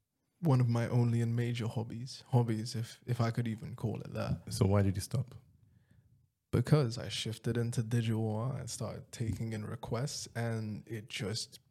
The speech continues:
Speaker 1: became so much effort. Not effort in the sense of, uh, you know, the, the workload was a lot in that sense. It was more, it was more, you know, I found,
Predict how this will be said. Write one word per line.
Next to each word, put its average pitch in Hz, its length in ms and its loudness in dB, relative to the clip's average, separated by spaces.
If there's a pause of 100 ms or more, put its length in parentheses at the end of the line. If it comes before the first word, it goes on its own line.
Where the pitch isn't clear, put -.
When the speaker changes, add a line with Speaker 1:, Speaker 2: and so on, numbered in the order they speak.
(100)
Speaker 1:
became 65 540 -10 (140)
so - 320 -6 (340)
much - 380 -18 (140)
effort. - 140 -12 (1160)
Not 151 260 4
effort 135 380 4
in 127 140 4
the 127 80 2
sense 123 380 0
of, 117 300 -2
uh, 113 280 -2
you 107 140 -6
know, 120 260 -10 (1120)
the, 123 560 2
the 131 120 0
workload 123 600 2
was 120 200 0
a 117 60 -2
lot 113 340 -2 (100)
in 117 180 -6
that 120 180 -4
sense. 120 320 -2
It 127 120 2
was 123 280 4
more, 123 420 4 (2750)
it - 60 2
was 127 240 4
more, 123 320 4
you 117 120 0
know, 107 140 -2
I 117 100 0
found, 123 540 0